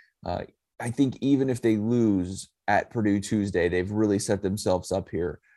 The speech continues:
uh, for, you know, really well in, into this stretch into February, and then, you know, just continues to go down the line here with, with more tough games. But, um, I think Illini Nation should feel really good about what's happened so far, and to be at ten and two, the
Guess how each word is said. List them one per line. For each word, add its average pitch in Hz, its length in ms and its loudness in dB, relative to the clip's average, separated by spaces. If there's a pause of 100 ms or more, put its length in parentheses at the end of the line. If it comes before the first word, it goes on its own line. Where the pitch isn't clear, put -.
(220)
uh, 85 200 -2
for, - 320 -12 (240)
you 104 120 -2
know, 95 200 -2
really 131 320 6
well 131 420 2
in, 107 340 -2 (160)
into 117 240 -2
this 113 160 2
stretch 107 320 0
into 101 140 -2
February, 98 680 2
and 95 120 -4
then, 95 180 -4 (320)
you 98 60 -2
know, 104 120 2
just 98 200 -4
continues 104 440 -2
to 110 80 -4
go 104 120 4
down 95 200 2
the 95 60 -4
line 95 260 0
here 90 180 0
with, 85 220 -4 (100)
with 95 260 -10
more 90 160 -4
tough 82 280 -6
games. 95 360 -8
But, - 220 -8 (520)
um, 92 360 -8 (220)
I 101 80 -4
think 127 100 0
Illini 135 240 6
Nation 127 280 2
should 113 140 -10
feel 113 140 2
really 110 220 4
good 101 360 2
about 90 300 0
what's 98 160 0
happened 95 320 -2
so 95 180 -2
far, 110 380 0 (340)
and 110 120 -2
to 113 40 2
be 135 160 8
at - 100 4
ten 156 220 0
and 143 140 0
two, 135 220 4
the 120 80 4